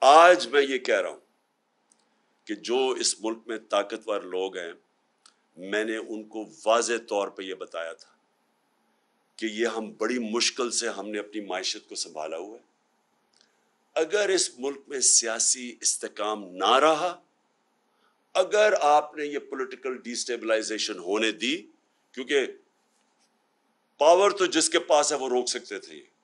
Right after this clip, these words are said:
ये जो साजिश हुई है हमारे खिलाफ। मैंने तब कहा और मैंने शौकत तरीन को भी कहा कि इनको बताओ कि एक दफ़ा हमारी सियासी इस्तेकाम, इस्तेकाम ना रहा और पॉलिटिकल इंस्टेबिलिटी आ रही है,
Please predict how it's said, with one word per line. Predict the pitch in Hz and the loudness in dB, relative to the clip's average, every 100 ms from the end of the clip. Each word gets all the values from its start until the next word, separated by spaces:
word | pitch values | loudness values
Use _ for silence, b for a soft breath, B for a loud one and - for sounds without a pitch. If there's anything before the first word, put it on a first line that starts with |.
| _ | _
ये | 117 | -8
जो | 113 | -6
साजिश | 113 123 117 110 | 0 2 2 -2
हुई | 110 | -4
है | 101 | -6
हमारे | 90 87 85 | -6 -6 -8
खिलाफ। | - 76 - _ _ b b b b | -12 -18 -18 _ _ b b b b
मैंने | 110 147 170 | 0 2 2
तब | 170 196 185 - | 4 6 6 4
कहा | 185 175 185 | 2 4 2
और | - 156 | 2 -2
मैंने | 147 156 | -2 -4
शौकत | 147 143 143 151 - | -2 -2 -2 -4 -4
तरीन | 147 202 | 0 0
को | 208 190 | 2 2
भी | 165 | 2
कहा | 160 147 | 2 4
कि | 139 131 | 4 0
इनको | 123 120 | -8 -10
बताओ | - 104 101 | -10 -6 -4
कि | 110 117 131 | -6 -10 -4
एक | 190 226 - | -4 -2 -4
दफ़ा | - 87 - _ _ _ _ _ b b b | -6 -8 -14 _ _ _ _ _ b b b
हमारी | 104 131 165 190 196 165 _ _ | -2 4 4 4 -2 -8 _ _
सियासी | - - - 175 202 - | 0 4 6 8 8 8
इस्तेकाम, | 254 - 208 190 180 175 - - - | 6 2 0 -4 -10 -12 -12 -10 -6
इस्तेकाम | - 160 151 151 139 | -6 -4 2 2 4
ना | 147 | 6
रहा | 160 127 82 - _ _ _ _ | 6 4 0 -10 _ _ _ _
और | - | -6
पॉलिटिकल | 127 147 139 131 135 | -6 -4 -8 -4 -4
इंस्टेबिलिटी | 127 120 123 117 117 117 | -2 -4 -4 -4 -2 2
आ | 113 | 4
रही | 117 | 2
है, | 110 | -4